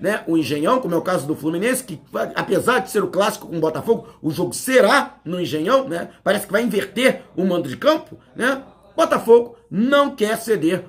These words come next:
portanto, o estádio ao Flamengo. E aí o rubro-negro vai ter que procurar alguma outra praça, muito provavelmente,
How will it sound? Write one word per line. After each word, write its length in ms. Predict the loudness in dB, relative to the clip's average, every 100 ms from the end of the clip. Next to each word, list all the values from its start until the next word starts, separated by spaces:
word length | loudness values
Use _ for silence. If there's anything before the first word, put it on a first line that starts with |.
| -4
portanto, 480 | -2 2 0 0 -8 -6
o 120 | -6
estádio 460 | -4 0 0 0 -6 _
ao 260 | 2 2 2
Flamengo. 420 | 0 0 -2 -6
E 100 | 0
aí 180 | 2 2
o 60 | 0
rubro-negro 540 | -4 -2 -2 -2 -2
vai 100 | -4
ter 120 | -6
que 80 | -6
procurar 440 | -6 -4 0 2 0
alguma 220 | -2 -2
outra 240 | -2 -4
praça, 340 | 0 0 0 -2
muito 180 | -4
provavelmente, 760 | -4 -2 0 0 0 0 -4 -10